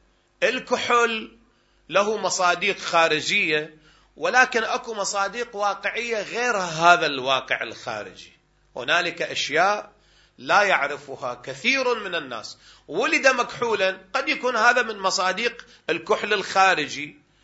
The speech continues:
هذا الكحل اللي يكحلون به الناس، ومستحب الإنسان بالليل قبل ما ينام يكحل عينه،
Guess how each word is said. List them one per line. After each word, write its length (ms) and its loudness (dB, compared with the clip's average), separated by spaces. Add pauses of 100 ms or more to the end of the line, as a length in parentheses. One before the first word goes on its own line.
(480)
هذا 200 4
الكحل 420 -2
اللي 180 -4
يكحلون 580 -6
به 140 -6
الناس، 480 -4
ومستحب 680 -2
الإنسان 480 -6
بالليل 380 -6
قبل 200 -10
ما 100 -10
ينام 260 -6
يكحل 400 -12
عينه، 300 -20